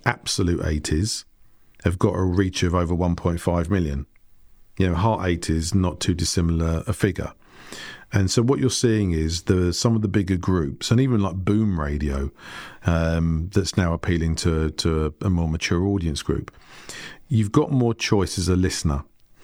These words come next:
which means the opportunity to reach an indexed audience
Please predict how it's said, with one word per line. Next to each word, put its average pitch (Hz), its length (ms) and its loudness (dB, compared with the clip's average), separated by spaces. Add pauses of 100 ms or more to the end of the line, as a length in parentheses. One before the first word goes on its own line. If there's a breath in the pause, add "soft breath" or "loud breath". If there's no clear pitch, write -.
(320 loud breath)
which 95 260 -2
means 101 420 2
the 101 140 4
opportunity 120 600 0
to 101 160 0
reach 95 220 0
an 92 120 4
indexed 123 540 0
audience 76 680 0